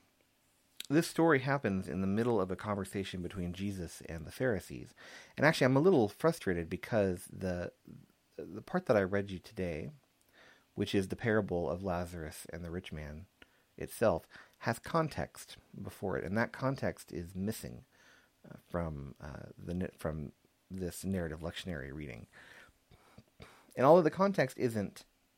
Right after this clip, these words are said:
uh, necessarily, uh, required to understand the reading, it sure helps a lot.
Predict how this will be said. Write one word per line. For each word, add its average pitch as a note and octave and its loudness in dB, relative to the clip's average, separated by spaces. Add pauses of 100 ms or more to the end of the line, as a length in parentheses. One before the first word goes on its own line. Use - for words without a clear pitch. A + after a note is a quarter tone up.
(960)
uh, - -16 (800)
necessarily, G2 0 (560)
uh, - -14 (180)
required E2 4
to - -2
understand D#2+ -6 (480)
the F2 -4
reading, E2 -4
it - -6
sure E3+ 4
helps B2+ 2
a - -12
lot. D2 -8